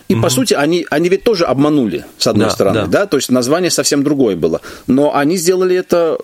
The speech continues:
Speaker 1: настолько правильно, что мы прощаем этот обман.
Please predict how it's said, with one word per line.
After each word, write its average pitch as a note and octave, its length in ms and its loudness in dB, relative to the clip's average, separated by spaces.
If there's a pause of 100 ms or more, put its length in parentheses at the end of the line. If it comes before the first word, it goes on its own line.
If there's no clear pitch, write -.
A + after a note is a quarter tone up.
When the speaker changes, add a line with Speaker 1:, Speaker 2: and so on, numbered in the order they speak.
(240)
Speaker 1:
настолько C#3 640 0 (260)
правильно, G2+ 560 0 (360)
что C#3 500 0 (480)
мы D3+ 140 4
прощаем C#3+ 420 0
этот F3 180 -2
обман. G#2+ 360 0